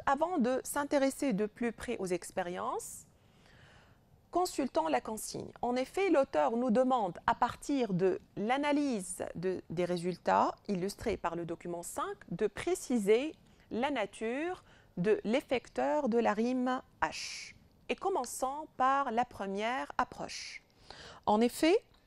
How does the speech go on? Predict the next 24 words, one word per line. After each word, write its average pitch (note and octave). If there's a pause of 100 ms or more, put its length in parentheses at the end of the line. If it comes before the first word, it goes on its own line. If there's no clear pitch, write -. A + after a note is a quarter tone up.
(1400)
le A#3+
sérum A#3+ (1400)
contenant C4
les G3
effecteurs A3
sériques G#3+
dont F3+
nous F#3
ignorons G3+
la F3+
nature F3+
jusqu'à E3+
maintenant G3+ (480)
a A#3+
été C4
transféré A#3 (500)
à G#3+
un A3+
cobaye C#4
G G#3
non F3
immunisé F3+ (640)
et G3+ (300)
cette -